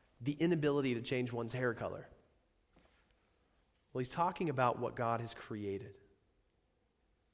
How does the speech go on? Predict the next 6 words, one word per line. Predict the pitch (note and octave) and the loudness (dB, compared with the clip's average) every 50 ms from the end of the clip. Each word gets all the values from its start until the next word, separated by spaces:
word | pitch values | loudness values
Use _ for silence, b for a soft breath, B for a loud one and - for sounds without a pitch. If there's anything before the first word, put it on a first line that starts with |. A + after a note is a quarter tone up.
| _ _ _ _ _ _ _ _ _ | _ _ _ _ _ _ _ _ _
God's | _ D3+ D3+ D#3+ E3+ E3 D3+ - | _ 6 8 8 8 6 4 -2
design | - C#3+ C#3 A#2+ A#2 - C#3 B2+ C#3 D3+ - D#3 D3 C#3 | -2 -2 -2 -2 0 2 4 6 6 6 4 4 0 -2
for | - - C3 B2 B2 B2 A#2+ | -4 -4 -4 0 0 0 0
your | A2 A2+ A2 A2 A2+ A#2 | 0 0 0 0 0 0
hair | A#2 - D3 C#3+ C#3 C#3 C#3 | 0 -2 -2 0 0 0 -2
color, | - - A2+ G#2+ G#2 F#2+ F2+ F#2 F#2+ G2 | -4 -6 -4 -4 -4 -4 -4 -6 -8 -8